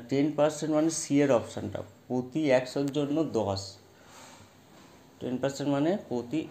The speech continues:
একশোর জন্য দশ। তো এর ব্যাখ্যাটা এখানে করে দেওয়া আছে,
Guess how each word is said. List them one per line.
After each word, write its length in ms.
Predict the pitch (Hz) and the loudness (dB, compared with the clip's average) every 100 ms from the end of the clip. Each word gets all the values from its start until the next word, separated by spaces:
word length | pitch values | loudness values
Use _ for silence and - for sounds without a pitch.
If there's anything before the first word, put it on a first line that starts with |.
| - | -4
একশোর 360 | 120 - 127 120 | -6 -4 -6 -4
জন্য 280 | 131 143 151 | -2 -2 0
দশ। 240 | 101 - - - - - - - - - - - - - - - - - - - - | -4 -4 -10 -18 -20 -20 -20 -20 -16 -16 -14 -12 -12 -12 -14 -12 -10 -10 -12 -16 -6
তো 120 | 127 | 0
এর 120 | 127 113 | 2 2
ব্যাখ্যাটা 460 | 127 127 143 135 | 2 2 0 0
এখানে 220 | 131 135 | 0 0
করে 180 | 135 127 | -2 0
দেওয়া 140 | 127 | 0
আছে, 100 | 135 | 0